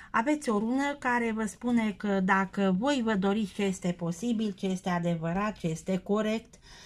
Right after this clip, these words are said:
dreptatea și adevărul, atunci veți avea parte de o creștere, de o rezolvare a situației în favoarea voastră, o acumulare de resurse,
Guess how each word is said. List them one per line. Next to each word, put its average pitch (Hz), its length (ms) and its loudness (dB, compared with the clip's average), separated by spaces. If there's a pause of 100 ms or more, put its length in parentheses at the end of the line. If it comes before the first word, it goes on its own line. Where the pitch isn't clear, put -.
(180)
dreptatea 196 680 0
și 175 160 -2
adevărul, 190 760 0 (360)
atunci 302 500 0
veți 247 240 -2
avea 220 340 0
parte 202 480 0 (280)
de 202 360 0
o 180 160 4
creștere, 240 800 -2
de 180 120 4
o 170 120 6
rezolvare 175 800 2
a 202 120 0
situației 190 680 0
în 175 80 6
favoarea 185 640 0
voastră, 208 640 -4 (500)
o 202 220 2
acumulare 196 800 4
de 220 140 -2
resurse, 220 800 -2